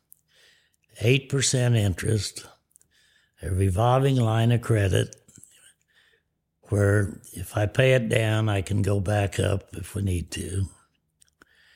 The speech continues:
About ten minutes later, they come back in. We had a handshake and we had a deal.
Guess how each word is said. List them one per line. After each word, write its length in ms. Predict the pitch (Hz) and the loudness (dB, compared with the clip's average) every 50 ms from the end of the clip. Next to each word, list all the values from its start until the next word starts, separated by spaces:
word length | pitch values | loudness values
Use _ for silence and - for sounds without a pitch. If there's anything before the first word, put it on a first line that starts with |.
| _ _ _ _ _ _ _ _ _ _ _ _ _ _ _ _ _ _ _ _ _ _ _ _ - | _ _ _ _ _ _ _ _ _ _ _ _ _ _ _ _ _ _ _ _ _ _ _ _ -6
About 260 | 90 101 101 101 - | -2 -2 -2 0 2
ten 240 | - 127 127 131 123 | 2 4 4 4 4
minutes 360 | 123 127 127 113 101 - 113 | 4 4 4 2 2 0 0
later, 340 | 113 113 117 110 113 113 107 | 2 2 2 2 2 2 2
they 140 | 107 104 | 2 0
come 240 | 101 - 110 104 98 | -2 0 -2 -2 0
back 340 | 92 104 104 101 95 - - | 0 0 0 0 0 -2 -2
in. 280 | 104 104 104 104 98 98 | -2 0 2 2 2 2
We 120 | 98 101 | 2 2
had 160 | 98 98 90 | 2 2 0
a 60 | 90 | 0
handshake 720 | 87 82 113 113 113 113 104 - - 101 92 98 95 - - | 0 2 2 4 4 4 2 2 0 0 0 0 -2 -2 -4
and 100 | 87 85 | -4 -2
we 140 | 95 92 90 | -2 0 0
had 160 | 87 82 82 | -2 -2 -4
a 60 | 82 | -4
deal. 460 | 85 92 95 - - - - - - | -4 -4 -4 -4 -4 -6 -10 -12 -14